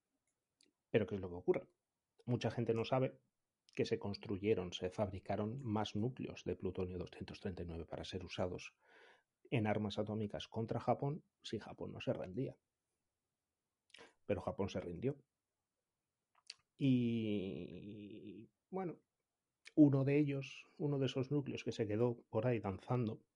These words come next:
sin, con los físicos sin saber muy bien qué hacer con él, lo llamaban, eh, a uno de esos núcleos, quiero decir, lo llamaban cariñosamente Rufus. Y de ese os quiero hablar. Ay,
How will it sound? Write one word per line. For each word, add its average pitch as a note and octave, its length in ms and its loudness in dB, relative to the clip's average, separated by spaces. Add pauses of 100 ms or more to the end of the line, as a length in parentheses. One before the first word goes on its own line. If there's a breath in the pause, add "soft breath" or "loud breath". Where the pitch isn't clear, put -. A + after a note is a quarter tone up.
(600 soft breath)
sin, G#2 1160 -2 (520)
con A2+ 160 6
los A2 140 4
físicos A#2+ 420 2
sin A2 120 0
saber A2+ 260 4
muy A#2+ 140 4
bien A2+ 120 6
qué G#2 80 0
hacer A2+ 180 4
con B2 160 0
él, B2+ 180 0 (760 loud breath)
lo G#2+ 160 4
llamaban, A2 500 4 (240)
eh, G#2 440 0
a A2 60 4
uno A#2 180 6
de A2+ 60 6
esos A2 220 4
núcleos, A2 280 -4
quiero A2 180 2
decir, A2+ 300 0
lo A#2+ 120 2
llamaban G2+ 340 0
cariñosamente G2+ 880 -4 (120)
Rufus. - 380 -14 (1000 soft breath)
Y F3+ 140 -2
de G2+ 120 2
ese F2 160 -2
os D2+ 100 -8
quiero - 220 -12
hablar. A#2+ 240 -10 (2750 soft breath)
Ay, C3 300 4